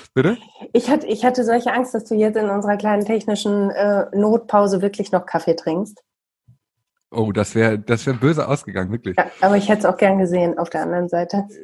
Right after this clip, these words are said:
Speaker 1: Äh, wir machen irgendwann mal so ein Espresso-Wetttrinken. Wie
Speaker 2: Oh,
Speaker 1: viel Kaffee
Speaker 2: ja.
Speaker 1: trinkst du am Tag?
Speaker 2: Äh, auch nicht so viel, vielleicht, äh, drei oder vier maximal.
Speaker 1: Okay.
Speaker 2: Ähm,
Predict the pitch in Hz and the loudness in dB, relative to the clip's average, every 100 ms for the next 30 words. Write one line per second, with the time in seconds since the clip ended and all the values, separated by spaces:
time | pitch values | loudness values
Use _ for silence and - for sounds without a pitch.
0 | - - - - - _ _ 123 135 156 | -20 -18 -18 -18 -20 _ _ -2 0 2
1 | 147 151 139 127 123 120 120 - 135 123 | 4 4 4 4 2 0 -4 -4 -4 -2
2 | 113 - 104 92 90 - _ _ _ _ | -2 -2 -4 -4 -8 -10 _ _ _ _
3 | _ - 226 214 170 151 - 120 113 107 | _ 0 2 2 0 0 -4 -6 -6 -4
4 | 113 143 - - _ _ _ _ - 247 | -2 -2 -6 -18 _ _ _ _ 0 2
5 | 240 240 - 320 311 - 240 262 277 - | 2 0 0 0 0 0 2 2 0 0
6 | 226 208 208 208 208 208 208 - - - | 2 4 2 0 0 0 -2 -12 -20 -18
7 | 185 _ - 196 196 185 180 - - - | -18 _ -6 -2 -2 -2 -6 -12 -20 -14
8 | - - 202 233 233 220 - - 214 220 | -6 0 4 4 2 -2 -6 -2 2 2
9 | 185 180 185 - 185 175 170 180 262 - | 2 0 -2 -2 -2 -2 -2 -2 -4 -6
10 | _ _ _ - _ _ - 208 202 175 | _ _ _ -20 _ _ -4 0 0 0